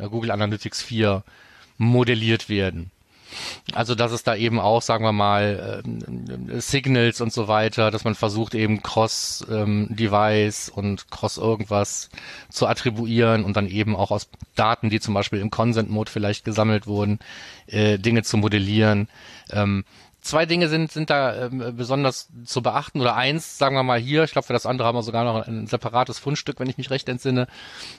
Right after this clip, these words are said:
Ähm, man kommt an Modellierung in Google Analytics vier nicht mehr vorbei.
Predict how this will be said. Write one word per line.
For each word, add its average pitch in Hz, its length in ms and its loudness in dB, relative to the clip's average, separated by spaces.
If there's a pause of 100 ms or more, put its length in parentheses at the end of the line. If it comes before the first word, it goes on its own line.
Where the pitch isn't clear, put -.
Ähm, 117 280 4 (260)
man 135 160 2
kommt 175 320 0
an 139 400 2
Modellierung 160 1120 2 (180)
in 131 220 2
Google 147 240 0
Analytics 127 500 0
vier 165 460 2 (560)
nicht 131 200 2
mehr 131 100 4
vorbei. 107 500 0